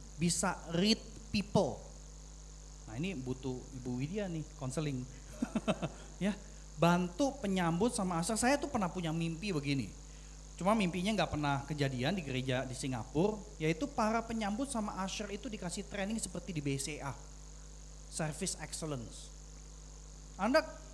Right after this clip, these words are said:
kita ke B C A ya, ini mungkin bank lain juga gitu kali ya, tapi karena saya dulu pernah kerja di B C A, jadi saya bangga sama B C A Bapak Ibu. Ya. Jadi ke B C A, satpamnya aja tahu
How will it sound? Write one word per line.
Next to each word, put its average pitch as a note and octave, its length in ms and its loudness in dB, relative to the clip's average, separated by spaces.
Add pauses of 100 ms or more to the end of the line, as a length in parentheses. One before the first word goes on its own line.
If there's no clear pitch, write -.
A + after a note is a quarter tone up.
(120)
kita A3+ 240 -2
ke D4 160 0
B E3+ 160 4
C F3 160 0
A C4+ 240 0
ya, G3 240 0
ini F3+ 80 2
mungkin F#3+ 240 4
bank D#3 240 6
lain F#3 160 6
juga D3 160 4
gitu F#3+ 160 2
kali C#3+ 160 6
ya, D#3 80 0
tapi F3+ 240 0 (240)
karena C3+ 160 0
saya E3+ 160 0
dulu E3 160 0
pernah D3 240 2
kerja C#3 240 -2
di C3+ 80 0
B C3 160 0
C C#3+ 80 -2
A, D3 80 2
jadi D3+ 240 0
saya D3+ 160 -2
bangga B2+ 400 0 (160)
sama C3+ 240 -4
B C3 80 2
C B2 240 0
A B2+ 160 0
Bapak A2+ 240 0
Ibu. G#2+ 160 -6 (320)
Ya. D#3 160 4 (240)
Jadi B3+ 160 4
ke D#4+ 80 8
B B3 160 12
C D#4+ 160 6
A, B3 160 4
satpamnya C4 640 4
aja F4+ 160 0 (160)
tahu D4 320 8